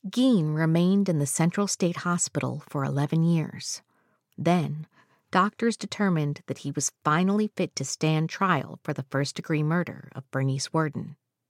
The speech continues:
The trial lasted for a week, and on November fourteenth, nineteen sixty-eight, Judge Robert Gollmer had reached a verdict.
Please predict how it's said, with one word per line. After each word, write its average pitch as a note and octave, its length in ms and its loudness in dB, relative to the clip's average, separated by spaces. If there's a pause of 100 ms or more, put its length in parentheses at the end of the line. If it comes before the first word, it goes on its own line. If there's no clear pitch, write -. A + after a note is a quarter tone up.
(540)
The F#3 80 4
trial F#3 440 4
lasted F3 560 -2
for F3+ 200 -2
a F3 80 0
week, F3+ 480 -2 (180)
and D#3+ 180 4
on D#3 200 4
November D3+ 440 4
fourteenth, F#3+ 760 -2 (140)
nineteen D3+ 480 -2
sixty-eight, - 800 -2 (480)
Judge E3+ 320 2
Robert D#3 420 -2
Gollmer F3 600 0
had F3 200 -2
reached D3 380 -6
a D#3+ 60 0
verdict. C#3 500 -8